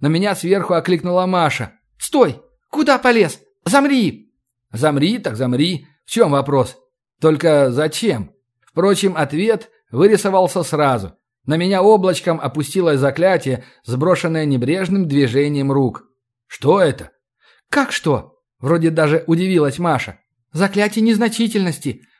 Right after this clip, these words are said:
Можешь выглядывать в окна теперь». «И долго продержится?» – обрадовался я. Она пожала плечами, ответила: «Часок, пожалуй,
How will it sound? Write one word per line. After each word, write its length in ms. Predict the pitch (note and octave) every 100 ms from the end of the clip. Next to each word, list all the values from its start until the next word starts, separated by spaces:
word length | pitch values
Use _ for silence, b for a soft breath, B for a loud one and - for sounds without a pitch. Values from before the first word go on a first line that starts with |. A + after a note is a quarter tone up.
| -
Можешь 320 | A3+ A3 G#3
выглядывать 540 | A#3+ A3 G#3+ F3+ F#3
в 80 | G3
окна 260 | G#3+ D3+ C#3
теперь». 520 | F#3 F3 C#3+ F#2 - _ _ _ _
«И 140 | C3+
долго 380 | C#3 D3 G3+ F#3
продержится?» – 880 | F3 D3 D3 F3 F#3 - G3 - _ _
обрадовался 640 | D3+ F3+ E3+ E3 D#3+ F#3
я. 360 | E3+ D#3+ C#3+ - _ _ _ -
Она 200 | D#3 F3+
пожала 440 | F#3 D#3 F#3 F3+
плечами, 560 | D#3 D#3 - F#3 F3 C3+
ответила: 640 | - D3+ E3+ D#3+ D3 - B _ _
«Часок, 480 | - G#3+ F#3 G3 G3+
пожалуй, 640 | F3 E3 D#3 D3+ B2+